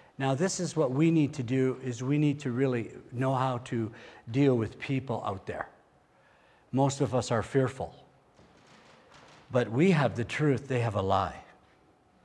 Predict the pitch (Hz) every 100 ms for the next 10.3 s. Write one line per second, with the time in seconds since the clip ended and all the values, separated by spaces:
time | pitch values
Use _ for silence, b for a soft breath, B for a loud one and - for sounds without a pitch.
0 | b b b _ - 123 117 104 131 139
1 | 131 117 85 - - _ _ _ b b
2 | b b b b _ - 131 139 135 -
3 | - 143 139 135 131 120 120 123 120 117
4 | 113 117 110 95 - _ - - _ -
5 | B B B B B B B B B -
6 | 135 - 202 226 220 220 196 - 175 180
7 | 175 147 120 107 185 170 170 147 120 143
8 | 151 147 135 110 135 135 - 143 127 131
9 | 123 127 120 117 - 120 117 104 110 101
10 | 101 104 85